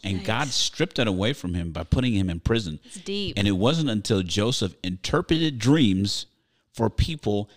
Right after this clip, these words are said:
Speaker 1: where it had no bearing on himself.
Speaker 2: Yeah, and he literally pleaded, like, "Hey, don't forget about me."
Speaker 1: And they forgot about him.
Speaker 2: Yeah.
Speaker 1: And it wasn't until God took that away from him that he could actually put him right back.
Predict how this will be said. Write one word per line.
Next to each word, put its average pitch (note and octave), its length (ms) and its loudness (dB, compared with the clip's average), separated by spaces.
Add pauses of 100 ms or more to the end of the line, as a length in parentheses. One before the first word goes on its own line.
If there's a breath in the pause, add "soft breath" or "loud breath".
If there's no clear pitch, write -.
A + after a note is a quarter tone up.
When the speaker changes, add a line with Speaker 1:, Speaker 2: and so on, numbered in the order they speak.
(140 soft breath)
Speaker 1:
where G#2+ 240 4
it F#2 140 2
had F#2+ 280 -2
no G2+ 320 2
bearing G#2+ 500 -2
on E2+ 140 -8
himself. - 760 -6 (640)
Speaker 2:
Yeah, A3 240 2
and F#3+ 100 -6
he A3 80 -4
literally A3+ 420 0
pleaded, G3+ 400 0
like, E3+ 200 -4
"Hey, A3 100 0
don't G#3+ 220 0
forget A3+ 240 0
about G3 260 2
me." F#3+ 220 2
Speaker 1:
And B2+ 100 4
they A#2 80 4
forgot G2+ 400 -2
about E2+ 240 -4
him. - 140 -16
Speaker 2:
Yeah. F#3+ 440 0 (720)
Speaker 1:
And B2+ 120 4
it B2 40 6
wasn't D#3+ 380 4
until C3 420 2 (240 loud breath)
God A2+ 280 -2
took - 180 -2
that B2 160 -4
away B2 220 -2
from D#2+ 220 -6
him E2 260 -6 (400 soft breath)
that F2+ 120 -4
he G2 120 2
could G2+ 240 -2
actually G2 380 -2
put G#2+ 240 2
him E2+ 220 -2
right F#2+ 300 -2
back. F2+ 240 -4